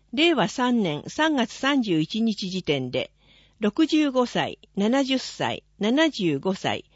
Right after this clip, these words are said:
八十歳、八十五歳、九十歳、九十五歳、百歳の方。接種当日に満六十から六十四歳の方でも、心臓や腎臓などに重い障害のある方は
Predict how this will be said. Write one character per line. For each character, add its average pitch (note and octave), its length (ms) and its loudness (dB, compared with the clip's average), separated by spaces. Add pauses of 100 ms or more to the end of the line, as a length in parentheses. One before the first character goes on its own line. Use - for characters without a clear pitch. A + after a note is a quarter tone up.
八 B3+ 280 -2
十 C#4 140 0
歳、 B2+ 400 -6 (280)
八 C#4 300 0
十 C#4 260 0
五 B3 140 2
歳、 - 480 -6
九 C#4+ 220 2
十 B3+ 160 -2
歳、 - 400 -6 (280)
九 D#4+ 260 6
十 D#3 300 0
五 F3 160 0
歳、 - 420 -4
百 - 240 -2
歳 C#4+ 280 2
の C3+ 120 -4
方。 - 380 -8 (1000)
接 - 280 2
種 E4 160 2
当 D4+ 180 2
日 F#3 320 -2
に C#3 220 -4 (260)
満 B3 300 0
六 F3 240 -2
十 C#4 220 0
か D#3+ 140 -2
ら A#2+ 160 -2
六 C#4 240 -2
十 C#4 200 0
四 C4+ 220 0
歳 F#3 180 -2
の C#3 120 -2
方 D3+ 260 -6
で C3+ 100 -4
も、 B2 220 -8 (200)
心 C#4+ 300 0
臓 C#4 240 2
や A3 220 2
腎 C4 220 2
臓 C4+ 220 2
な B3+ 140 0
ど F3+ 140 2
に D3 260 -2
重 A3+ 300 0
い D4+ 60 0
障 C#4+ 260 2
害 C4+ 180 0
の B3+ 160 0
あ B3+ 80 0
る G3 80 -2
方 D3+ 280 -4
は C3 180 -4